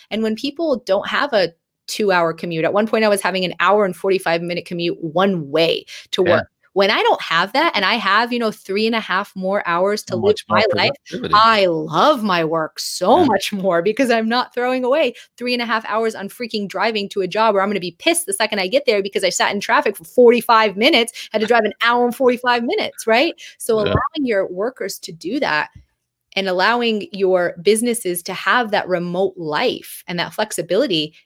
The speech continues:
Speaker 1: is only gonna benefit you.
Speaker 2: And I, I was one of those old school people that, like, was always like, "Nope, you gotta be in the office." Like,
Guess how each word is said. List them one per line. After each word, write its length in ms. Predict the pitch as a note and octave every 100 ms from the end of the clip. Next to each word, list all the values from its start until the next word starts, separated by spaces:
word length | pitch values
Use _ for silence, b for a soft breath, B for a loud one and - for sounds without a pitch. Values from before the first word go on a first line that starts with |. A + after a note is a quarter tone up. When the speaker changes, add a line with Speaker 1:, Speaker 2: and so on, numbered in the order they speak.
| _ -
Speaker 1:
is 160 | A3 G#3+
only 220 | A3+ C4
gonna 200 | G#3+ F3+
benefit 460 | D#3+ D3+ E3 - -
you. 120 | - _ _ _ _ _ B B B B _
Speaker 2:
And 120 | G#2
I, 120 | A2 -
I 120 | G2+
was 260 | C3 A2 F#2+
one 160 | G#2 G#2
of 80 |
those 200 | F#2+ F#2
old 240 | F#2 F#2+ E2+
school 280 | - G2 F#2
people 420 | G2 G2+ G2+ F#2+
that, 260 | F2+ E2+ E2
like, 340 | E2 D#2+ -
was 180 | F2+ E2+
always 400 | F2 F#2 F#2+ E2
like, 300 | F2 E2 -
"Nope, 320 | E2 F2 F#2
you 80 | G#2
gotta 140 | A2+ F#2
be 80 | F2
in 80 |
the 100 | D#2+ D#2
office." 580 | F#2+ F#2+ - F#2+ F#2 F2+
Like, 320 | F2 F2